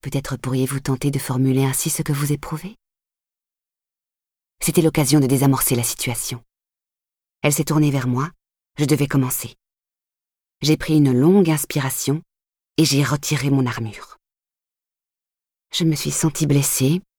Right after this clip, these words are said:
mais je comprends ce que tu as voulu dire. Je n'arrive pas à penser à autre chose qu'à elle, mais je vais faire un effort.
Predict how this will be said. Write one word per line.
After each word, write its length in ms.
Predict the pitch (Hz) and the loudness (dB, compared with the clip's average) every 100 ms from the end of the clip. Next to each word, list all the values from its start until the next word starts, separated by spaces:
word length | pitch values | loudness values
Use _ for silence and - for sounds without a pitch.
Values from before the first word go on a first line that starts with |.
| _ _ | _ _
mais 120 | 151 143 | 0 2
je 100 | 135 | 0
comprends 380 | 156 143 - | -2 -2 -2
ce 80 | 156 | -2
que 80 | - | -4
tu 180 | 147 151 | -2 -2
as 60 | |
voulu 220 | 135 139 131 | 0 -2 -2
dire. 400 | 127 120 - - _ _ _ _ _ _ _ _ - | -4 -8 -10 -12 _ _ _ _ _ _ _ _ 2
Je 60 | |
n'arrive 360 | 156 143 147 - | 4 4 -2 -2
pas 180 | 165 156 | 0 0
à 60 | |
penser 380 | 151 147 - 147 | 0 -2 0 0
à 60 | 135 | -2
autre 220 | 135 139 | -4 -4
chose 300 | - 156 - | -2 -2 -2
qu'à 140 | 127 | -4
elle, 260 | 127 147 160 - - _ _ - | 0 0 -2 -10 -20 _ _ 0
mais 120 | 156 | 2
je 100 | 151 | 4
vais 80 | 160 | 2
faire 280 | - 170 151 | 2 0 0
un 80 | |
effort. 500 | 139 - 127 117 - | -2 -4 -8 -10 -12